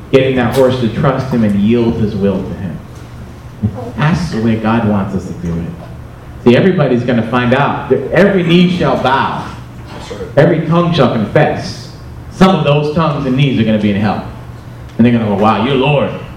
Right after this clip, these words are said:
Speaker 1: You just, you got broken the hard way." Or we can yield our will to him and let him direct our lives and let him lead us. And because he is like that, wooing us, trying to get us to come to him and be soft and gentle with us.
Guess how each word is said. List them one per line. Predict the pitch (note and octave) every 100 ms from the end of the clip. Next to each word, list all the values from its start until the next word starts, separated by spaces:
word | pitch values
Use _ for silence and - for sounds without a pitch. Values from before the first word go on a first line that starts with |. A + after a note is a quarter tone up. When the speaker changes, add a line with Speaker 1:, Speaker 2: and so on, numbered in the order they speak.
| - - - - -
Speaker 1:
You | A2
just, | A2 -
you | F2
got | - G#2
broken | A2+ A2+ A2 F2+
the |
hard | G2 G#2 F#2+
way." | E2+ - - - - - - -
Or | B2+ B2+
we | A#2+
can | A#2+ A2
yield | A#2 C#3+ D3
our | A#2
will | G2 G2+ F#2+
to | -
him | G2+ F2+ - - - -
and | A2
let | A#2
him | C3 A#2
direct | A2 A2+ A#2
our | A2 G2+
lives | F#2+ A2 G#2 F2 E2
and | F2+ A2
let | A#2 A#2
him | B2 A2 A2+
lead | B2+ C3+
us. | G2 - - - - - - - -
And | A#2
because | C3 B2+
he | D#3 C#3+
is | D#3 B2+
like | A2+ G2+
that, | G2+ F#2 F#2+
wooing | A#2 A#2+ G2+
us, | E2+ E2 - - - -
trying | A#2+ A2+
to | A2
get | A#2
us | A2 -
to | -
come | - A2+ G2+
to |
him | F#2+ G#2 F#2 - - - -
and | G3+
be | G#3
soft | G3+ B2+ A#2 G#2 - -
and | G2+ G2
gentle | A2 A2 G2+
with | F#2+ F2+
us. | F2+ F2+ -